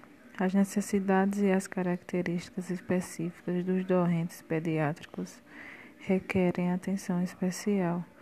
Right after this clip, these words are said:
durante a avaliação da criança com lesões agudas. A incidência de trauma contuso,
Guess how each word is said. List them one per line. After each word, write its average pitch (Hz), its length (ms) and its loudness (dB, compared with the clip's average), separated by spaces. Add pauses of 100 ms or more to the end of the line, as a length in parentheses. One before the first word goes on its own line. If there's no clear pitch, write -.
(380)
durante 180 480 2
a 180 60 4
avaliação 180 760 2
da 170 80 -2
criança 175 480 -2
com 175 160 -4
lesões 175 420 -2
agudas. 180 800 -4 (1800)
A 180 140 0
incidência 190 640 -2
de 202 140 0
trauma 175 480 0
contuso, 180 720 -4